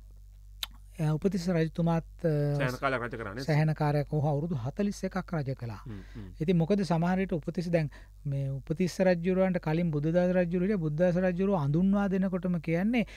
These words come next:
Speaker 1: හෙතෙම ධනවත් රජෙක් කියලා. හෙතෙම
Speaker 2: ඒ කියන්නේ
Speaker 1: ධනවත්
Speaker 2: උපතිස්ස
Speaker 1: රජෙක්.
Speaker 2: රජතුමාද?
Speaker 1: නෑ, නෑ, නෑ.
Speaker 2: මේ, මේ
Speaker 1: බුද්ධදාස
Speaker 2: බුද්ධ-,
Speaker 1: රජතුමා. ඔව්.
Speaker 2: ආ, ආ, ආ.
Speaker 1: ධනවත් රජෙක් කියලා. ඒ කියන්නේ මේ රට සමෘද්ධිමත්ව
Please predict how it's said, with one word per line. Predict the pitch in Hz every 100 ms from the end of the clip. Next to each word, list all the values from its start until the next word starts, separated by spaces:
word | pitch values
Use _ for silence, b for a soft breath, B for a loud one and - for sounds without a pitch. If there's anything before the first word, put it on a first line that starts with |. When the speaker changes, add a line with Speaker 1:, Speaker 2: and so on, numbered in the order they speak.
| B -
Speaker 1:
හෙතෙම | 160 - 285 214
ධනවත් | 147 185 277 220 -
රජෙක් | 139 120 117 -
කියලා. | 113 110 - - - - - B B B -
හෙතෙම | 131 135 190 196
Speaker 2:
ඒ |
කියන්නේ | 156 175
Speaker 1:
ධනවත් | 208
Speaker 2:
උපතිස්ස | 170 131
Speaker 1:
රජෙක්. | 220 185
Speaker 2:
රජතුමාද? | 160 120 104
Speaker 1:
නෑ, | 202 208
නෑ, | 170
නෑ. | 127
Speaker 2:
මේ, |
මේ | 131
Speaker 1:
බුද්ධදාස | 170 240 220 160
Speaker 2:
බුද්ධ-, | 165 165
Speaker 1:
රජතුමා. | 156 110 -
ඔව්. | 135
Speaker 2:
ආ, | 113 120 -
ආ, | 117
ආ. | 117 107
Speaker 1:
ධනවත් | 151 180 220 190 170
රජෙක් | 143 139
කියලා. | 147
ඒ | 160
කියන්නේ | 220 208
මේ | 190
රට | 147 143 220
සමෘද්ධිමත්ව | - 151 180 180 190 185 180 -